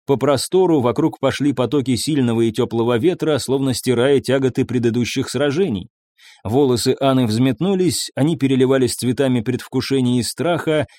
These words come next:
решимости и надежды на лучшее. В такие моменты она напоминала Фоксу цветок. Геометрис зарокотал, поднимаясь над поверхностью воды, по которой шли частые волны,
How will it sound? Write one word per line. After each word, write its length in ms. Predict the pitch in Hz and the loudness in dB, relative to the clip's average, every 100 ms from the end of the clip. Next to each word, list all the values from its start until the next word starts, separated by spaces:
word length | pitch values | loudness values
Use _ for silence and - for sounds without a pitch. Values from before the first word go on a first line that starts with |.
| - | -4
решимости 640 | 120 120 170 151 123 - | -2 0 0 0 -2 0
и 100 | 123 | 0
надежды 500 | 120 117 123 135 117 | 2 0 0 -2 -2
на 160 | 131 143 | 0 0
лучшее. 460 | 196 185 - 90 - _ _ _ | 0 -2 -6 -12 -14 _ _ _
В 80 | - | -4
такие 340 | 135 - 139 127 | -2 2 2 2
моменты 460 | 120 135 151 113 | 2 2 0 0
она 160 | 107 123 | 0 0
напоминала 580 | 127 113 117 117 127 117 | 0 0 0 0 0 -2
Фоксу 380 | 131 131 - 117 | -2 -4 -4 -6
цветок. 520 | 117 120 131 147 - _ _ _ _ | -2 -2 0 -2 -4 _ _ _ _
Геометрис 840 | 92 123 143 160 214 - 123 113 - | -2 2 2 2 0 0 0 -2 -4
зарокотал, 800 | 117 135 127 107 101 185 170 110 | 0 2 2 2 0 0 0 0
поднимаясь 580 | 113 107 120 117 104 117 | -2 0 0 0 -2 -4
над 160 | 110 | -2
поверхностью 640 | 117 117 113 117 107 - 120 | 0 0 0 -2 -4 -2 0
воды, 380 | 123 135 185 | 0 0 -4
по 120 | 151 120 | -4 -2
которой 360 | 123 147 135 | -2 0 -2
шли 200 | 113 135 | -2 -2
частые 460 | 131 143 113 135 127 | 0 -2 -2 -2 0
волны, 500 | 139 139 135 127 | 0 0 0 -2